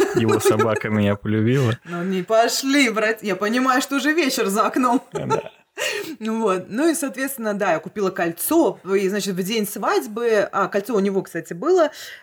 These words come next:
Speaker 1: Э, в день свадьбы он мне звонит, говорит: «Я не могу врать своим родителям, я вынуждена им сказать, что это фиктивный брак».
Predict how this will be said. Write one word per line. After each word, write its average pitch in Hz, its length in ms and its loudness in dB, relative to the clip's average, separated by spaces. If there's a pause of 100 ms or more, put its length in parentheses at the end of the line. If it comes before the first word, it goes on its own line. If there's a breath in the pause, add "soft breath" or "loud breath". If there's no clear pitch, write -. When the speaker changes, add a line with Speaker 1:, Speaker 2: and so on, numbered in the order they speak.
(140 loud breath)
Speaker 1:
Э, 208 380 -6
в 160 40 -14
день 247 160 -4
свадьбы 269 360 -4
он 220 80 -4
мне 202 80 -2
звонит, 220 240 -4
говорит: - 220 -6
«Я 269 240 -4
не 196 140 -2
могу 175 220 -2
врать 233 320 -6
своим 170 360 -6
родителям, 190 580 -8
я 160 100 -4
вынуждена 160 360 -8
им 165 80 -6
сказать, 185 320 -4
что - 120 -8
это 190 120 -8
фиктивный 226 480 -6
брак». 139 360 -8